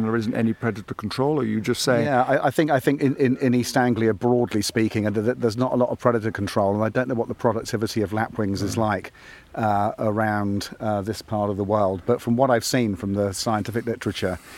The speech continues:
Speaker 2: one of the big problems facing breeding waders in this country, redshank,
Speaker 1: Mm.
Speaker 2: uh, curlew, lapwing, i-, is the effects of, of foxes and crows on their chicks and eggs.
Speaker 1: Mm.
Speaker 2: And so, um, that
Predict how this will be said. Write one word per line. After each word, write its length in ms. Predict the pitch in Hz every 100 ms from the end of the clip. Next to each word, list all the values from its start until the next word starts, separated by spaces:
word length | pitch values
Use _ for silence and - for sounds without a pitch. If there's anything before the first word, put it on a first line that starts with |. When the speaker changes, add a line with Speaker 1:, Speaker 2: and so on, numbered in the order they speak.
| - - -
Speaker 2:
one 100 | 127
of 100 | 117
the 80 | 98
big 280 | 92 135 101
problems 580 | - 123 117 87 85 82
facing 480 | - 107 - 98 95
breeding 500 | 113 110 98 101 98
waders 440 | 117 120 98 87
in 100 | 92
this 160 | 90 -
country, 500 | - 95 - 98 101
redshank, 640 | 101 104 - 110 107 104
Speaker 1:
Mm. 160 | 131 101 92 - -
Speaker 2:
uh, 460 | - 87 87 92 92 -
curlew, 580 | - 110 107 101 98 95
lapwing, 720 | 101 110 - 107 90 92 95 -
i-, 180 | 117 -
is 320 | 139 120 87
the 140 | 90 92
effects 480 | 92 107 92 - -
of, 260 | 92 87
of 140 | - 101
foxes 460 | - 107 - 104
and 160 | 92 95
crows 520 | - 110 107 95 92
on 160 | 98 95
their 140 | 95
chicks 360 | 92 - 104 -
and 80 | 104
eggs. 380 | 107 82 - - - -
Speaker 1:
Mm. 180 | 127 110 98
Speaker 2:
And 260 | 107 101 98
so, 500 | 113 107 104 107 117
um, 500 | 117 107 107 107 104 - -
that 200 | 139 131